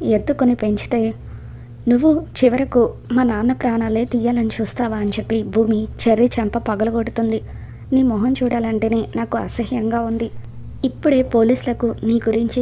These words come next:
చెప్పగలను, కానీ మావయ్య మొహం చూసి ఆగిపోతున్నాను" అని చెప్పి, "ఇంకొకసారి మా నాన్న మీద ఇటువంటి ప్రయోగాలు చేస్తే నేను ఊరుకోను" అంటూ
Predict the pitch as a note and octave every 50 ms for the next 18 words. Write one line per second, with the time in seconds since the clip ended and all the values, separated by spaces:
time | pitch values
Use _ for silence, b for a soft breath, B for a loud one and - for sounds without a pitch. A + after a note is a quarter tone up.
0 | A#3+ - G#3+ G3+ - A3+ A#3 A#3 A#3 A3+ A3 A3 A3+ - - - - A#3 G#3+ A3
1 | A3+ A#3+ A#3+ - - - - - - A3 G#3+ G3+ G#3+ A#3 B3 B3+ B3+ B3 A3+ A3
2 | G#3+ G#3 G3+ C4 C4 - B3 A#3 A3 - B3 A#3+ A#3 - - - G3+ G3+ G#3+ G#3+
3 | A#3 B3+ - B3 A3+ - A#3+ A#3 A#3 A3+ A3+ A#3 - A#3+ B3+ B3+ - - A3+ A3
4 | - A#3+ A#3 A3+ B B B B B B B B B B B - B3+ B3+ C4 C4
5 | A#3+ - - D#4 - D4 B3+ A#3+ A#3+ - - - - - A3+ A3 G#3+ G#3+ G3+ G3+
6 | A3+ B3+ B3+ B3 A#3+ B3 A#3+ A#3 A#3 - - A#3 - B3+ A#3 A3 A3+ A3 A#3+ A#3
7 | A3 - B B B B B B B B - - - A3+ G#3+ A3 B3 B3 - B3+
8 | A#3+ A#3 - A#3 A3 G#3+ - - C#4+ A3 - - - - A3 G#3+ A3 A3+ B3+ C4
9 | B3+ B3 A#3+ - A#3 A#3 A#3+ A3 G#3 G#3+ G#3+ A#3 A#3 A3+ A3